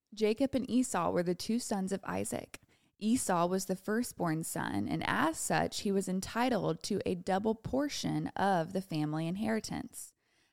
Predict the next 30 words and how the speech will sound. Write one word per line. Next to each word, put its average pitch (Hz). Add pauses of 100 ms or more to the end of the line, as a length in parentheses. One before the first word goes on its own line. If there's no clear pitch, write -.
However, 175
in 185
a 180
moment 180
of 151
weakness, - (340)
Esau 214
sold -
his 185
birthright 196
to 185
Jacob 233
for -
a 165
bowl 165
of -
soup. - (460)
Then 208
in 226
Genesis 185
twenty-seven, 190 (340)
Jacob 196
tricked -
their 185
father 196
into 185
giving 254
him 185
Esau's 165
blessing. -